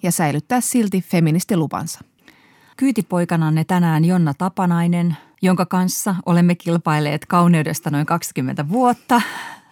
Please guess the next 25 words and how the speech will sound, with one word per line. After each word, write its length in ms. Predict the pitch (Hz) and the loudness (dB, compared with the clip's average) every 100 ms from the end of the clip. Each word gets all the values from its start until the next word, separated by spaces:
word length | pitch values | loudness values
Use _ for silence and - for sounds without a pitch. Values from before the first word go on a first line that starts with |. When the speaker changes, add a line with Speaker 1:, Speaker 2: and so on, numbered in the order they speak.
| _ - - - - - - - | _ -20 -20 -18 -18 -20 -18 0
Speaker 2:
Voittaja 380 | 220 240 - 180 | 2 2 2 2
on 80 | 165 | 2
ollut 260 | 160 147 | 0 0
selvillä 360 | 233 190 165 143 | 0 0 2 0
yhtä 200 | 139 147 | -2 -2
kauan, 640 | 185 202 202 196 196 185 - | 2 4 4 2 2 -2 0
mutta 240 | 190 180 | 0 0
koska 260 | 175 165 165 | -2 -2 0
kauneus 440 | 190 202 180 160 | 2 2 2 0
on 100 | 156 | -2
katsojan 400 | 180 202 - 143 | 0 -2 -2 -2
silmässä, 580 | 143 240 220 202 175 190 | 0 2 2 2 0 -2
niin 260 | 190 202 - | -2 -4 -2
hyväksymme 500 | 214 160 - 208 220 | 0 0 0 2 2
myös 360 | 214 214 - - - | 2 0 -4 -6 -2
toisenlaisen 580 | 220 170 147 147 156 | 0 2 0 0 -2
kärkituloksen. 920 | 143 143 135 143 139 131 - - 160 147 - - - - - - - - - - - - - - - | 0 0 -2 -6 -8 -8 -8 -8 -6 -8 -14 -20 -20 -20 -20 -20 -20 -12 -10 -8 -8 -8 -10 -16 -12
Speaker 1:
Saako 340 | - 196 202 | 0 2 4
äänestää 300 | 233 254 277 | 4 4 2
itseään? 600 | 220 170 - 180 185 202 - - - - 185 269 - - _ - - - - - - | 2 0 0 2 4 2 2 -6 -8 -6 -4 -6 -10 -14 _ -20 -16 -16 -14 -16 -2
Speaker 2:
Minä 260 | 277 185 156 | 2 4 4
äänestin 360 | 214 226 208 202 | 2 0 -2 0
ja 60 | |
heti 240 | 196 175 143 | 0 0 -2
voitin. 440 | 131 - - | -6 -6 -8